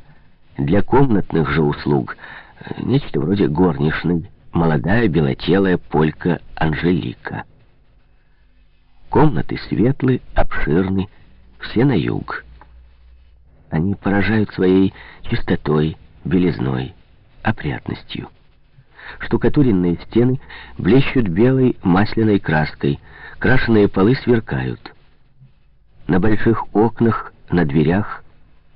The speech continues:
ни занавесок, ни портьер. Мебели немного и немало.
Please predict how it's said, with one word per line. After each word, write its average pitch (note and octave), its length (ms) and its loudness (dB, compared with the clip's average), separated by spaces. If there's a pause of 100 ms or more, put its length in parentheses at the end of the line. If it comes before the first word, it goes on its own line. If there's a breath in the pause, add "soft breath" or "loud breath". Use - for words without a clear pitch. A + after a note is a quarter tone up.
(140)
ни A#2 180 2
занавесок, E2+ 760 -2 (220 loud breath)
ни D#2 160 0
портьер. - 680 -6 (960)
Мебели C3+ 500 2 (600 soft breath)
немного C#3 500 4
и - 140 -2
немало. A#1+ 520 0